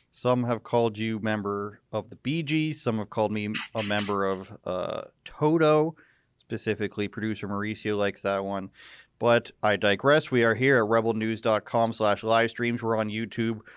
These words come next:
Rumble, and Getter, and Odyssey.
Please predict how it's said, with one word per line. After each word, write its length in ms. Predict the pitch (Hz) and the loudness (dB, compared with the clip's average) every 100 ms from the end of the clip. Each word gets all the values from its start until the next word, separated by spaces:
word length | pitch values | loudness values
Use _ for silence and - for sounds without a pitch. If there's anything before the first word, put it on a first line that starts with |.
| - - | -20 -4
Rumble, 640 | 110 107 107 107 107 - _ _ _ _ _ | 2 2 4 2 2 -2 _ _ _ _ _
and 300 | 104 98 87 | -8 -8 -6
Getter, 480 | 98 120 123 120 120 _ - | 2 4 4 4 0 _ -14
and 140 | 107 - | -10 -8
Odyssey. 800 | - 139 135 127 - 135 127 127 | 0 4 4 2 -2 0 0 -2